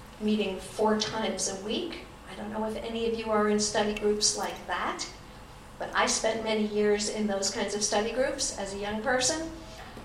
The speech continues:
I don't regret it, but actually that's not completely necessary if you are going to build power in the workplace. What is necessary is to show respect for your coworkers,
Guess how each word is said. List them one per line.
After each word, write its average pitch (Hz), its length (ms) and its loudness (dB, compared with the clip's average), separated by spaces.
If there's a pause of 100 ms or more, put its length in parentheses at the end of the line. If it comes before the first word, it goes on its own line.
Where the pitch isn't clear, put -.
I 247 100 8
don't 254 280 8
regret 233 480 4
it, - 140 -4 (800)
but 240 140 4
actually 240 800 4 (100)
that's 254 320 0
not - 220 -2
completely 285 440 -6
necessary - 640 0 (280)
if 220 180 -2
you 208 80 0
are 190 80 0
going 190 240 -2
to 196 80 -6
build 170 280 -4
power 170 380 -4 (920)
in 208 140 4
the 180 80 0
workplace. - 760 -2 (800)
What 208 140 0
is 202 260 -2
necessary 226 800 4 (1040)
is 196 300 0 (100)
to 180 440 -4
show 294 440 4
respect 233 420 2
for 214 80 -6
your 196 160 -4
coworkers, 262 1000 0